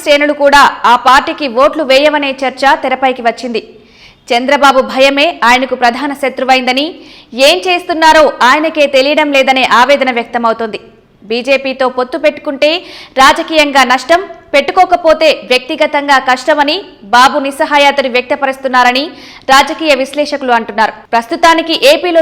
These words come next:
జరుగుతున్న అసెంబ్లీ సమావేశాల వేదికగా ప్రతిపక్ష పార్టీలకు సీఎం జగన్ నేరుగా కీలక ప్రశ్న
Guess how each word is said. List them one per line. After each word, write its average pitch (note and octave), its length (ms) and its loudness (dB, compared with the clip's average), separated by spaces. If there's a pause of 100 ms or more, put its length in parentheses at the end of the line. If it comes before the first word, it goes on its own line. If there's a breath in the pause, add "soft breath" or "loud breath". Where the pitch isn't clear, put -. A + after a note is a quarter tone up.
(120)
జరుగుతున్న D4 380 -2 (200)
అసెంబ్లీ D4+ 320 -2 (100)
సమావేశాల C#4 640 2
వేదికగా C4+ 440 2 (260)
ప్రతిపక్ష E4 460 0 (160)
పార్టీలకు C#4+ 500 0 (480 loud breath)
సీఎం C#4 260 -2 (120)
జగన్ C4+ 280 0 (200)
నేరుగా D4 340 4 (160)
కీలక D4 260 0 (100)
ప్రశ్న C4 220 -4